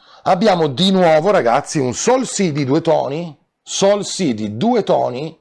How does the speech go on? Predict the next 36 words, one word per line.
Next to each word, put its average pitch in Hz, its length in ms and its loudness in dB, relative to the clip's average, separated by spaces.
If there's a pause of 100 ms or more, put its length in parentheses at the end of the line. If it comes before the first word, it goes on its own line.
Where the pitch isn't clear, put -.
(140)
ok? 123 520 -2 (520)
E 180 140 -2
si 254 280 -2
re 240 100 0
diesis 196 360 -4
di 147 160 -4
nuovo 196 300 -2
di 147 100 -2
due 190 140 0
toni, 127 340 0
terza 202 360 -2
maggiore, 190 280 -2
terza 170 320 -2
maggiore. 143 480 -4 (220)
Quindi 190 320 0
andiamo 202 220 0
a - 20 0
vedere 196 220 -2
cosa 156 120 -2
è - 40 -8
successo. 90 640 -8 (760)
La 147 280 0
s-, - 280 -12 (340)
la, 123 220 2
l'accordo 127 960 0
maggiore 113 920 -2 (180)
si 160 180 -4
fa 131 240 -2
con 95 160 -10
una 95 160 -8
terza - 300 -8
maggiore 196 320 -4
e - 40 -6
una 156 80 -4
terza 117 280 -8
minore. - 380 -14